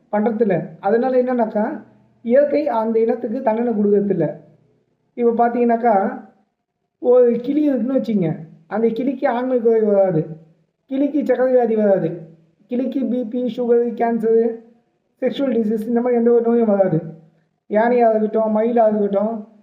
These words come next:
எல்லா உயிரினங்களுக்கும் இயற்கையை விட்டு அது மாறத்தில்லை. அதனால அதுங்களுக்கு நோய் வரதில்லை.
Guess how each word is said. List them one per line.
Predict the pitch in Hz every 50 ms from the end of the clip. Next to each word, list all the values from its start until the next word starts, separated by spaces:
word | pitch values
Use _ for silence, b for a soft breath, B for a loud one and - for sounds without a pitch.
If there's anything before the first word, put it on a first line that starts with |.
| _ _ _ _ _ _ _ _ _
எல்லா | - 175 180 202 226 247 269 269 277 269 269 262 262 254 247 233
உயிரினங்களுக்கும் | 226 233 254 269 269 269 262 247 233 220 208 202 220 226 269 330 - - - _ 226
இயற்கையை | 196 214 262 277 269 - - 262 262 247 233 220
விட்டு | 214 202 - 311
அது | 294 254 240 220
மாறத்தில்லை. | 208 208 233 254 254 240 - - 202 220 247
அதனால | 240 233 233 233 226
அதுங்களுக்கு | 214 214 208 202 196 202
நோய் | 202 214 233 240 226
வரதில்லை. | 208 196 - - 180 165 151